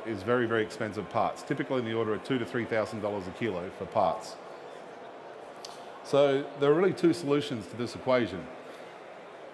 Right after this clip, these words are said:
That was basically, one was to make a very, very cheap machine or low-cost machine. The other one is to make a very, very fast one, and we've done both. So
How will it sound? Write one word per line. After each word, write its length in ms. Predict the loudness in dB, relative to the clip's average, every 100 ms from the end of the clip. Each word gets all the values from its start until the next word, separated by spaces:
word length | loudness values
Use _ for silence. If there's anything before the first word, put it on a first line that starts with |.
| -2
That 80 | 2
was 160 | 4 6
basically, 460 | 6 6 0 2
one 260 | 4 6 4
was 100 | 2
to 80 | 0
make 200 | 0 0
a 40 |
very, 240 | 2 2 2
very 360 | 2 2 0 -4 -12 -14 -14 -4
cheap 200 | -2 -2
machine 360 | -4 -4 -2 -2
or 120 | 2
low-cost 480 | 2 4 6 4 4
machine. 320 | -4 -2 0
The 60 | 0
other 120 | 2
one 160 | 2
is 80 | 0
to 100 | -2
make 180 | -2 -2
a 40 | 0
very, 220 | 0 0
very 200 | 0 -2
fast 440 | 0 0 0 -4 -8
one, 160 | -8 -8 -10
and 120 | -6
we've 120 | -6 -4
done 220 | -4 -2
both. 220 | -4 -4 -8 -14 -16 -16 -16 -16 -18 -16 -16 -16 -14 -14 -14 -16 -16 -16 -14
So 560 | 0 4 6 6 6